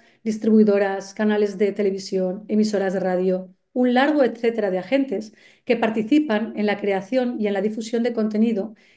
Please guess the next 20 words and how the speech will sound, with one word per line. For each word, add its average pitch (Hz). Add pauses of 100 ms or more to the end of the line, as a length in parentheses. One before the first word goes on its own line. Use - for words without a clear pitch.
desde 220
las 214
realidades 214
y -
necesidades 214
más 214
locales. - (640)
Aunque 254
las 240
grandes 285
plataformas 302
ofrecen 226
una 226
amplia 220
variedad 208
de 202
contenido, 214
existe 262
cierta 262
tensión 226